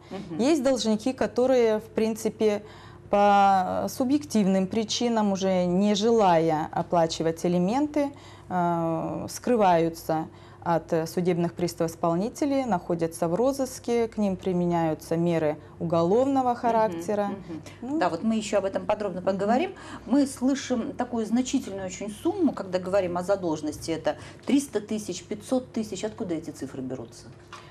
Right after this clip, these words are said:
Speaker 2: Ну вот, как я уже сказала, что должники, обязанные к уплате алиментов,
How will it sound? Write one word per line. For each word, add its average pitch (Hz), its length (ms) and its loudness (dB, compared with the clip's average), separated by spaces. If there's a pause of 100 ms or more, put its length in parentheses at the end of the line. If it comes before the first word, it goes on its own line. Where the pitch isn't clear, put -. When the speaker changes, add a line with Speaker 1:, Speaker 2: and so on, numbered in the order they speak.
(100)
Speaker 2:
Ну 226 120 0
вот, 247 160 0
как 240 180 0
я 226 160 4
уже 226 160 2
сказала, 240 540 2
что 208 200 -2
должники, 214 800 2 (320)
обязанные 185 520 2
к 165 80 -6
уплате 175 420 2
алиментов, 160 600 0